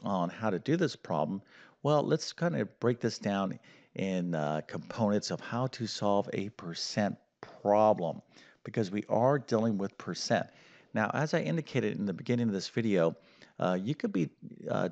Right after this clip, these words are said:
taught percent in a couple different ways, all right? So it all depends on,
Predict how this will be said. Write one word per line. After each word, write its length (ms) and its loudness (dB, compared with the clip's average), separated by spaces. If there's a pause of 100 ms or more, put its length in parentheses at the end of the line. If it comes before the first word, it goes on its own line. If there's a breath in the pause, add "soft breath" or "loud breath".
taught 380 -2
percent 400 -4
in 120 -4
a 40 -4
couple 360 -4
different 360 -6
ways, 480 -2
all 60 -6
right? 180 -2
So 140 -2
it 80 0
all 120 2
depends 360 -2
on, 160 0